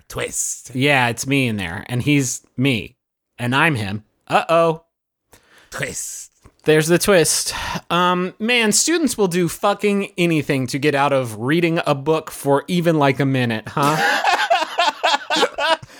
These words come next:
Speaker 2: We can, we can twist this and have fun with it for as long as we want, but this is a lot like when, uh, we were doing Spanish class in high school, and we knew our teacher really liked Finding Nemo, and so we just swore up and down, like,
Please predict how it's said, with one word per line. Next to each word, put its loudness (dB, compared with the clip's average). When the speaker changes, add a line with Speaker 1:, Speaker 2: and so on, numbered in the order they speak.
Speaker 2:
We 0
can, -2
we 2
can 2
twist 0
this -2
and 0
have 2
fun 0
with 0
it 0
for 2
as 0
long 2
as -6
we -4
want, 0
but 0
this 2
is -2
a 2
lot 2
like 0
when, -2
uh, -12
we 0
were 2
doing -2
Spanish 0
class 0
in -6
high 2
school, 0
and 0
we 4
knew 4
our 4
teacher 0
really 2
liked -2
Finding 0
Nemo, 0
and -2
so -2
we 0
just -2
swore 2
up -2
and 0
down, 2
like, -6